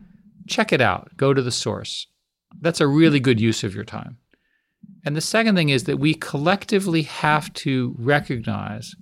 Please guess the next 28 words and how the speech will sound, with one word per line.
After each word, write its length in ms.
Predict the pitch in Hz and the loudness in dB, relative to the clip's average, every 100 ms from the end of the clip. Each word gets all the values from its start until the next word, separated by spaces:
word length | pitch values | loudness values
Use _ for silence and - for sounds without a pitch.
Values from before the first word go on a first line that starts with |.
| - _ _ _ _ _ - | -20 _ _ _ _ _ -4
that 180 | 131 143 | -2 0
you 180 | 143 147 | -2 -2
can 240 | 156 143 | 0 0
get 260 | 165 170 - | 2 0 0
these 260 | 147 117 | -2 0
waves 580 | 117 120 143 156 160 139 | 2 4 6 6 4 2
of 160 | 131 113 | 0 2
misinformation 1000 | 131 - 131 120 117 110 110 - 127 120 - - - - - _ _ - | 0 0 0 0 0 0 0 -4 -10 -14 -18 -20 -20 -20 -20 _ _ -10
and 160 | 127 139 | -4 -2
you 100 | 139 | 0
have 180 | 143 - | -2 -2
to 100 | 131 | -2
fight 260 | 117 104 | 0 0
it. 140 | 95 - _ _ _ _ _ _ _ | -4 -16 _ _ _ _ _ _ _
So 80 | - | -4
when 80 | 139 | -2
people 240 | 151 175 | -2 -2
send 220 | 160 185 208 | 2 4 4
these 140 | 180 | 2
things 160 | 135 120 | 0 0
to 100 | 131 | 0
me, 320 | 117 113 107 - | 2 0 -2 0
I 80 | 151 | 0
send 300 | - 226 220 | 4 4 6
them 100 | 156 | 6
back 300 | 165 170 - | 4 2 -2
the 100 | 127 | -2
citation, 680 | 131 120 165 170 - 123 | 0 0 0 0 0 -2